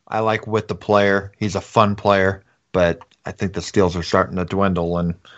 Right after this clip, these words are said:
that's a good point about Matheny. I didn't, I hadn't thought about that yet, but you have, that's a real good point about, I could really see, for those that don't know or remember, Matheny with Saint Louis, they were consistently near the bottom of the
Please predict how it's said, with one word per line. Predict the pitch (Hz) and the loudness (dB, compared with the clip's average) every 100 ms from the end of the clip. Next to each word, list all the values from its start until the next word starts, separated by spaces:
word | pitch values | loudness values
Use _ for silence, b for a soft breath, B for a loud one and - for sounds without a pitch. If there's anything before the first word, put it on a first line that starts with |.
| B B B B B B _ | B B B B B B _
that's | 110 139 | 0 2
a | |
good | 135 139 | 2 4
point | 131 143 | 4 4
about | 123 107 | 4 0
Matheny. | 107 127 131 104 | -4 -6 -4 -2
I | 101 | -4
didn't, | 104 120 117 104 | -2 -6 -8 -8
I | |
hadn't | 113 117 113 | -4 -4 -2
thought | 117 117 | 0 0
about | 98 90 - | 0 -6 -4
that | 85 - | -8 -4
yet, | 90 90 - | -6 -6 -8
but | 92 - | -10 -8
you | 98 107 | -4 -2
have, | 104 90 - | -2 -6 -4
that's | 98 98 | -4 -2
a | 85 | -4
real | 101 107 101 | 0 2 4
good | 101 90 | 2 0
point | 104 104 92 | 2 2 4
about, | 90 87 85 - | 2 2 0 -2
I | 98 | -4
could | 101 82 | -4 -6
really | 92 95 90 85 127 | -2 0 0 -4 -14
see, | - - 107 92 90 | -12 -4 -2 -2 -2
for | 127 | 4
those | 127 139 113 | 6 6 4
that | 104 | -4
don't | 101 104 95 110 _ _ - | -2 -4 -4 -16 _ _ -8
know | 104 104 98 | 0 2 2
or | 92 | 0
remember, | 90 95 98 90 | 0 0 0 0
Matheny | 87 90 - 110 98 | 0 -2 2 2 2
with | 90 90 | 0 -2
Saint | - 95 95 | 0 0 2
Louis, | 98 87 - - B B - | 2 2 0 -12 B B 4
they | 117 | 4
were | - | 4
consistently | 110 95 - 110 - 90 95 | 0 -2 2 2 2 -4 -2
near | 90 95 90 | 0 0 0
the | 87 | 2
bottom | 98 95 92 | 6 6 4
of | 90 85 | 0 -2
the | 87 | -6